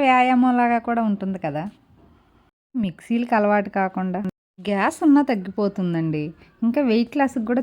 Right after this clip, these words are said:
చాలా చాలా మంచిది. ఆకలి బాగా వేస్తుంది. ఈ బీరకాయ పచ్చడి అంటే నాకు ఎంతో ఇష్టం అండి, సొరకాయ కూర, బీరకాయ అంటే. మొత్తానికైతే పచ్చడి నూరడం కంప్లీట్ చేశా. ఈ రోలు అసలే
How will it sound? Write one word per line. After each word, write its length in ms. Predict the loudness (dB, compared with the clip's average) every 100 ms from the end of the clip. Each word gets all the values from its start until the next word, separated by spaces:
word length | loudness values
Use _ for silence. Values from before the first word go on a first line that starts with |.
| -2
చాలా 260 | 0 0 -2
చాలా 180 | -4 -2 -2
మంచిది. 300 | -4 -6 -8 -6 -8
ఆకలి 280 | -6 -4 -4
బాగా 300 | -4 -4 -4 -4
వేస్తుంది. 500 | -6 -8 -8 -6 -4
ఈ 20 | -4
బీరకాయ 300 | -6 -6 -6 -8
పచ్చడి 240 | -8 -4
అంటే 160 | -4 -2
నాకు 180 | -6 -6 -8
ఎంతో 240 | -8 -6 -8
ఇష్టం 240 | -8 -10 -8
అండి, 140 | -8 -6
సొరకాయ 380 | -6 -6 -6 -8 -8
కూర, 160 | -8 -8 -6
బీరకాయ 400 | -6 -6 -6 -6
అంటే. 240 | -6 -8 -12 -14 _
మొత్తానికైతే 600 | _ -4 -2 -2 -4 -4 -4 -2
పచ్చడి 380 | -2 -2 0 2
నూరడం 340 | 2 0 -2 -4 -8 -2
కంప్లీట్ 400 | 0 2 -2 -2 -4
చేశా. 340 | -4 -6 -6 -6 -12 _ _ _ _
ఈ 100 | -4 0
రోలు 240 | 2 2 2
అసలే 220 | 0 0